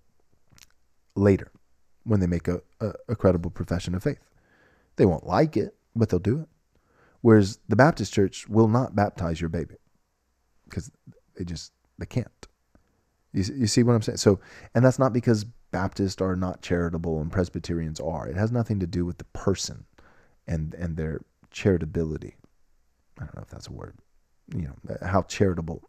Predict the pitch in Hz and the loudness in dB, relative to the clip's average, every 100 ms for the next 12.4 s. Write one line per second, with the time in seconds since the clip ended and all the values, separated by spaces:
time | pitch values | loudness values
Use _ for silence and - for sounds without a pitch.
0 | _ - - - 117 - - - - - | _ -10 -8 0 0 0 -8 -12 -18 -20
1 | - - 135 160 135 95 90 - - _ | -16 2 6 8 6 2 -4 -4 -10 _
2 | _ _ _ _ _ - - 85 80 80 | _ _ _ _ _ -8 -4 -2 -2 -2
3 | 87 87 78 - _ _ _ - 95 110 | -2 -2 -2 -8 _ _ _ -10 -4 -2
4 | - 95 92 95 95 - 76 69 110 78 | 0 0 2 0 0 -2 -2 -4 -6 -8
5 | - 82 76 76 - 98 92 151 - - | -4 -2 -2 -6 -12 -10 -4 -4 -6 -18
6 | _ _ _ _ - 95 - 107 120 117 | _ _ _ _ -6 -4 2 2 2 -4
7 | - 104 95 85 82 82 - _ _ _ | 0 2 2 0 -4 -8 -12 _ _ _
8 | _ 104 98 160 - 73 135 - _ _ | _ -2 2 2 0 -12 -14 -16 _ _
9 | _ _ - 87 98 113 107 110 110 101 | _ _ -6 2 4 4 4 2 2 2
10 | - - 175 123 82 110 - - - _ | -4 4 4 4 0 -10 -12 -18 -20 _
11 | _ _ _ _ _ - 101 101 104 90 | _ _ _ _ _ -2 0 0 0 0
12 | 101 117 214 - | 0 2 0 0